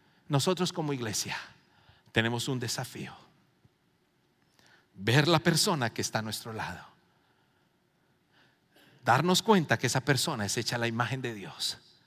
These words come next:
Demostrar el amor de Dios a esa persona. Y el Señor nos ordena a vivir en justicia. Nosotros como inmigrantes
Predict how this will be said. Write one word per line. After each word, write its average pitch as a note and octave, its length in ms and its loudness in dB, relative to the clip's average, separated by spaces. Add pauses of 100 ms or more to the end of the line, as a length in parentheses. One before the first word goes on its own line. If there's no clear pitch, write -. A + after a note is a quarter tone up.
(1160)
Demostrar C3+ 520 2
el E3 100 4
amor F3 300 2
de E3 120 0
Dios D#3 320 -6
a A#2+ 40 -4
esa A#2+ 200 -4
persona. - 600 -10 (680)
Y D3 60 -2
el D3 140 4
Señor D3+ 520 4
nos C3+ 240 -2
ordena C3 600 -2 (580)
a - 140 -4
vivir A2 360 -8
en G#2 120 -10
justicia. - 800 -6 (4000)
Nosotros C3+ 400 -2
como D#3 240 -2
inmigrantes A#2+ 720 -8